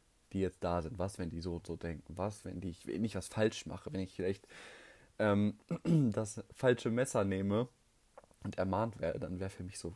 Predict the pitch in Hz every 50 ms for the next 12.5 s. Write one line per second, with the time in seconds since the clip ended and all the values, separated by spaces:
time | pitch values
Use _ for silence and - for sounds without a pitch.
0 | - - 143 143 - - - - - - 92 - - 92 90 110 120 - - 107
1 | 95 104 117 135 - - 95 90 98 95 95 90 107 104 92 98 117 113 143 165
2 | - - 160 139 143 131 - 127 117 - - - 127 117 117 131 - - - -
3 | - - - - - - - _ _ _ _ - 110 107 107 113 117 127 127 -
4 | - _ _ - - - 127 120 117 117 113 - - - - - 110 110 101 101
5 | 98 - - 101 101 104 95 - 98 - - 110 - 107 104 104 90 101 104 104
6 | - - - - 90 90 90 95 95 - 101 - - - 95 - - 95 - -
7 | 95 - - 101 95 98 101 98 92 85 85 90 90 87 85 87 - _ _ _
8 | - - - - - - _ _ - 98 92 - 101 101 104 107 98 85 - 92
9 | - 92 87 - - 92 90 90 85 85 85 82 92 87 - 95 98 123 143 -
10 | - - - - - _ _ - 101 98 90 90 90 92 _ _ _ _ _ -
11 | 95 92 90 90 - - 104 101 98 - - 101 101 - - 87 78 82 85 87
12 | 92 95 - - 82 85 80 80 85 87